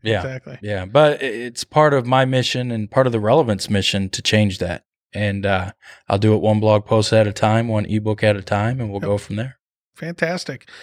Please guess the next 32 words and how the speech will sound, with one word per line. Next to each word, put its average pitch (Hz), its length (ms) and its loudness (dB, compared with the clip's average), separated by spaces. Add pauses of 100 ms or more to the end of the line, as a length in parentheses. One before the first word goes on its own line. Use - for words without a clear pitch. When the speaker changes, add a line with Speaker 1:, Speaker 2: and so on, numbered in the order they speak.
(200)
Speaker 2:
And, 151 420 2
uh, 139 420 2
for 151 160 -4
people 160 240 -4
to 139 60 -10
find 165 220 0
you 165 80 2
online? 165 400 -2 (500)
Speaker 1:
Oh, 120 260 4
it's 107 160 -4
just - 300 -4 (600)
at 120 220 2
Chad 120 320 2
Pollitt, 120 340 4 (240)
P 120 240 0
O 120 260 2
L 117 240 2
L 117 300 2
I 113 140 0
T 113 200 -6
T 123 240 -2
on 110 200 0
Twitter. 123 400 0 (520)
Uh, 104 340 0
you 104 140 -6
can 113 100 -6
go 110 120 0
to 110 80 -4
chad 110 300 0
pollitt 110 260 2
dot 110 220 0
com, 127 400 0